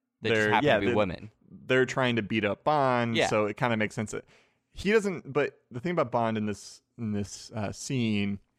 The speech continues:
Speaker 2: he kinda just gets the shit kicked out of him, like, for most of it, and then they fall into the pool, and then at some reason, I guess water is their weakness, because then Bond just, like, gets the, the angle on them and just holds them underwater until they give up. <laughs>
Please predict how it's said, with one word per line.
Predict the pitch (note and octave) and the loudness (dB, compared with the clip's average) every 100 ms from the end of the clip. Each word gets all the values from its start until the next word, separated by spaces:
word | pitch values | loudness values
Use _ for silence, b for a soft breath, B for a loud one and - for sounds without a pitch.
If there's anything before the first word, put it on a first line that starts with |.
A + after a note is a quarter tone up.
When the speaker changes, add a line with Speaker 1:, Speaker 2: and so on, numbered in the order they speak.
| _ _ _ | _ _ _
Speaker 2:
he | B2+ | -8
kinda | B2 B3 D#4+ | -2 -2 -2
just | - - | -4 -6
gets | C#3 | -6
the | G#2 | -6
shit | - A#2 | -6 -6
kicked | - C3 C#3 | -6 -6 -4
out | C#3 | -2
of | D3 | -4
him, | D#3 D#3+ D#3+ | -4 -6 -6
like, | A2+ G#2+ | -6 -6
for | - | -2
most | A2 A2+ - | 0 0 0
of | E3+ | -2
it, | G3 - | -2 -2
and | A#2+ A#2+ | -2 0
then | C3+ | 0
they | |
fall | C3+ C#3+ C3+ | 2 2 2
into | A#2 | 2
the | G#2 | -2
pool, | - C3+ A#2+ A2 G#2 | -2 0 2 2 2
and | G#2 A2 | 0 -2
then | A2 | -2
at | G#2 | -2
some | C3 B2+ C3+ | -4 -4 -2
reason, | B2+ A#2 | -2 0
I | G#2+ | -2
guess | A#2 G#2+ | -2 -2
water | G#2 G#2+ A2+ A2+ A2 | 2 2 4 2 0
is | G#2 | -2
their | G#2 G2 | -2 -2
weakness, | G2+ - C#3+ E3 - - b b b | -2 -2 -6 -4 -8 -10 b b b
because | A2+ A#2+ | -2 0
then | A#2+ A2+ | 2 6
Bond | A2+ B2+ | 6 6
just, | B2+ - | 2 0
like, | A2+ | -2
gets | G2+ - - | -2 -6 -2
the, | G#2 G2+ - _ | 0 0 -4 _
the | - G#2+ | -6 -2
angle | A2 A2 G#2 | 0 2 2
on | G2+ G2+ | 2 0
them | G2+ G2 | -2 -2
and | G2+ G#2 | -4 -4
just | G#2 - _ - | -4 -8 _ -8
holds | - A2+ G#2 | 2 2 2
them | G2+ | -2
underwater | G2 F#2 F#2 - D#2+ - - | -2 -2 -2 -4 -4 -8 -8
until | - G#2 | -4 -2
they | G#2 | -2
give | - - | -4 -6
up. | - | -10
<laughs> | - | -12